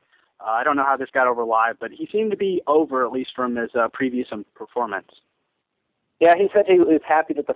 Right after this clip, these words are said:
Speaker 2: fans chanted his name and that, he, you know, he,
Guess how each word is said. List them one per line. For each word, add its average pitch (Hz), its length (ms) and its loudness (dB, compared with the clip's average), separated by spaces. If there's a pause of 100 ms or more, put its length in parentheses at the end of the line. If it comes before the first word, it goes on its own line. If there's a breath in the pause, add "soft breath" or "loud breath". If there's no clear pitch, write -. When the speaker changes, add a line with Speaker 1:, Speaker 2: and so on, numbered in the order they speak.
Speaker 2:
fans 139 360 4 (120)
chanted 135 400 0
his 131 160 -2
name 123 460 0
and 101 320 -2
that, 104 320 0
he, 117 220 -12
you 123 60 -6
know, 107 420 2
he, 113 560 -12